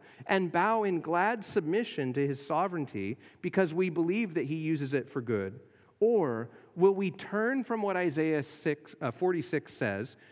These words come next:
stiffen our necks and say, "I won't have it so. I won't have a God like, if, if that's the way God is, I refuse to worship him." Uh, will you embrace God's sovereignty as your only hope in life and death,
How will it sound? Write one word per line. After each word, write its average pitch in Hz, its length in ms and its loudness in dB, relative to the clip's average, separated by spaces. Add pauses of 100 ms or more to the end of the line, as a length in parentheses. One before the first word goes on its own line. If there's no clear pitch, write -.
(120)
stiffen 247 540 -2
our 190 180 2
necks 180 400 0
and 156 220 0
say, 135 400 0 (320)
"I 151 80 6
won't 156 260 2
have 151 220 0
it - 100 -6
so. 101 300 -6 (440)
I 147 120 4
won't 151 280 0
have 151 200 0
a 143 60 -2
God 127 320 -2
like, 117 160 -4 (100)
if, 151 240 -2
if - 180 -4
that's 156 280 -2
the 180 80 -2
way 170 120 0
God 143 320 0
is, 139 400 0
I 127 60 0
refuse 123 500 -2
to 135 100 -4
worship 117 360 -4
him." 92 200 -12 (480)
Uh, 104 260 -2 (340)
will 180 320 4
you 240 180 0
embrace 151 480 2
God's 147 340 -2
sovereignty 156 800 -2
as 165 220 2
your 185 200 0
only 208 500 2
hope 170 360 0
in 147 140 0
life 143 340 0
and 135 160 -2
death, 147 340 0